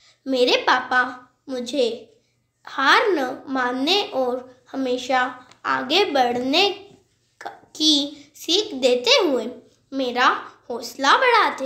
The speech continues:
हैं। वंशिका, तुम्हें पता है, पिता से अच्छा कोई मार्गदर्शक हो ही नहीं सकता। हर बच्चा अपने पिता से ही सारे गुण सीखता है,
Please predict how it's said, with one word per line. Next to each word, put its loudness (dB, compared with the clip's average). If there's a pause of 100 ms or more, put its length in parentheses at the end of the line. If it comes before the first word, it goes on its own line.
हैं। -2 (320)
वंशिका, -2 (420)
तुम्हें 0
पता -4
है, 0 (560)
पिता 0
से 0
अच्छा 0 (200)
कोई 4
मार्गदर्शक 0 (480)
हो 0
ही 4
नहीं 2
सकता। -6 (840)
हर 2
बच्चा -2 (480)
अपने -8 (420)
पिता 0 (120)
से 0
ही -4 (440)
सारे 0 (400)
गुण 0
सीखता -6
है, 0